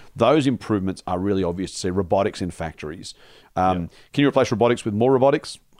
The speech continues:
Speaker 1: I suppose. Can the robots move a little bit faster and be a little bit cheaper in time? Probably. You know, I think, I think, I think the curve is still going. I don't think we're, we're plateauing anytime
Speaker 2: Oh, yeah,
Speaker 1: soon.
Speaker 2: absolutely.
Speaker 1: But, um,
Speaker 2: Oh,
Speaker 1: but it's a,
Speaker 2: our,
Speaker 1: it's a much
Speaker 2: our,
Speaker 1: bigger challenge.
Speaker 2: our ancestors will, oh, not our ancestors, our, um, descendants
Speaker 1: Yeah.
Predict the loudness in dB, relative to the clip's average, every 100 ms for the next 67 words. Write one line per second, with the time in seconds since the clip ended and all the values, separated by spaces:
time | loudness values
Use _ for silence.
0 | -20 -20 -10 -8 -8 -6 -4 -2 -4 -2
1 | 2 2 0 -4 -4 -6 -8 -20 -6 -2
2 | 0 -2 -2 0 -2 -2 -4 -2 -4 -2
3 | 0 0 -2 _ -6 -2 0 0 -2 _
4 | _ -20 _ -2 2 2 0 -2 0 0
5 | 0 -2 0 0 0 -2 0 4 4 2
6 | 0 0 0 0 -2 -2 0 0 0 -2
7 | -4 -4 -4 -6 0 2 4 4 4 2
8 | 2 2 2 0 -4 2 4 6 4 4
9 | 2 4 2 4 2 0 -2 0 2 2
10 | 4 4 4 2 2 0 0 -2 0 -2
11 | -6 _ -2 0 0 -2 -2 -2 -2 -4
12 | -6 -8 -8 -8 -4 -2 -2 -4 -8 -8
13 | -8 -10 -8 -4 -2 -2 -4 -4 -8 -8